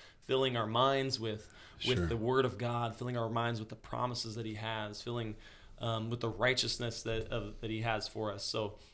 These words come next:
Speaker 2: And the importance of that.
Speaker 1: Yeah, and the importance of it. Same thing with our bodies. I mean, that's what, that's what he's saying here. He's, he's saying, like, "Man, you gotta offer yourselves that way. You gotta," uh, I think he even talks about, like, you're putting your,
Speaker 2: Mm.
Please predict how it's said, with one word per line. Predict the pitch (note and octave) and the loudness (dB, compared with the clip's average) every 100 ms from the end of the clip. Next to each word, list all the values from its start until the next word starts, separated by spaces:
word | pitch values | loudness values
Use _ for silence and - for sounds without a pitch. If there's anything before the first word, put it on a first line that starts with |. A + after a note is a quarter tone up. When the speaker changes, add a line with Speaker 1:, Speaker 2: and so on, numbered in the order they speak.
| - | -6
Speaker 2:
And | G2 | 2
the | G2+ | 4
importance | F2 F#2+ F2 | 6 4 4
of | D#2 | 0
that. | B1+ C3 | 0 0
Speaker 1:
Yeah, | F#3+ | 2
and | D3+ | 2
the | B2 | 2
importance | D3+ E3 | 0 0
of | F3 | 0
it. | - | 0
Same | D#3+ D3+ | 2 2
thing | D#3+ D#3+ | 0 -2
with | D#3 | 0
our | D3 | -2
bodies. | D#3+ E3 G#2+ | -2 -4 -6
I | C3 | 0
mean, | |
that's | C#3 C#3 | 2 4
what, | D3 | 2
that's | C#3 C#3 | 2 2
what | C#3+ | 2
he's | C3 A#2+ | -2 0
saying | C#3 D#3+ B2+ | 2 2 0
here. | A2 G2+ | -2 -2
He's, | G#2+ A2 | -4 -4
he's | - A#2 | -4 -2
saying, | - C#3 B2+ | 0 -2 0
like, | A2+ G#2+ - - - | -2 -4 -12 -18 -4
"Man, | C3 | -2
you | C3 | 2
gotta | D#3 D3 | 4 4
offer | A#2+ A#2 D3 - | 2 0 0 -2
yourselves | C3+ B2+ - B2+ C3+ C3 A#2+ | 0 0 0 2 2 2 -2
that | A2+ | -4
way. | A#2+ | -2
You | B2+ | -2
gotta," | D3+ C#3 A#2 - - - - - | 0 0 -4 -16 -20 -20 -20 -10
uh, | B2+ B2 G#2 - B2 | -4 -2 -4 -6 -6
I | |
think | B2 D3 | -2 -2
he | C#3 | 0
even | B2+ | -2
talks | B2 C3+ - | 0 0 2
about, | B2 | 0
like, | A2+ A2+ | 0 -4
you're | A#2 | -6
putting | - D#3+ D#3 D3+ | -4 0 2 2
your, | B2 G2 | 2 2
Speaker 2:
Mm. | D2+ | 0